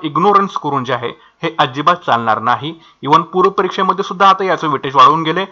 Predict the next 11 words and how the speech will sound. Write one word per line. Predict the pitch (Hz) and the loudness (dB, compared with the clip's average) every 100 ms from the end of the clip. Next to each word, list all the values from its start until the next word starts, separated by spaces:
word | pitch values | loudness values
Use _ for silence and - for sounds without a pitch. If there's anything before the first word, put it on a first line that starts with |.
| - - - | -12 -20 -10
वीस | 143 202 - | -2 -2 -2
प्रश्न | 180 165 165 | -2 -2 -2
झाले | 151 127 120 | 0 0 -2
गणित | 120 127 147 | -6 -4 -4
आणि | 147 | -2
बुद्धिमत्तेचे | 147 143 165 151 170 208 | -2 0 -2 -2 -4 -4
आणि | - 131 131 | -6 -10 -2
चालू | 113 120 | 0 2
घडामोडीचे | 120 117 127 180 302 | 0 0 0 -2 -2
पंधरा | - 208 151 | 0 2 2
प्रश्न, | 120 - - | 0 -8 -16